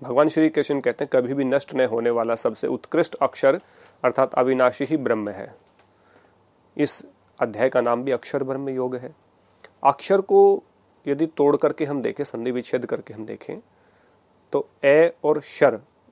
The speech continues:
दो शब्दों के मेल से बना है। शर का अर्थ होता है जो, जिसका,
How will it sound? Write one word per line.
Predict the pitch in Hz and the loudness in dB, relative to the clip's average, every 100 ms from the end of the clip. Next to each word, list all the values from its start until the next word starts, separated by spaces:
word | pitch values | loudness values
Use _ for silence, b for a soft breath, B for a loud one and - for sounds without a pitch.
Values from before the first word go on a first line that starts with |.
| _ - | _ -12
दो | 117 170 185 185 _ _ - | 2 4 4 2 _ _ -4
शब्दों | 143 127 127 | -2 0 0
के | 139 | 0
मेल | 120 110 | -2 -4
से | - | -4
बना | 113 110 | -4 -6
है। | - - _ _ _ _ b b b b _ | -12 -18 _ _ _ _ b b b b _
शर | - - 165 | -6 2 2
का | 165 131 | 4 2
अर्थ | 120 - | 0 -6
होता | 120 131 | -6 -4
है | 113 147 165 _ - | -4 -4 -6 _ -20
जो, | 123 139 160 - | -4 -2 -2 -4
जिसका, | 131 123 143 | -10 -6 -6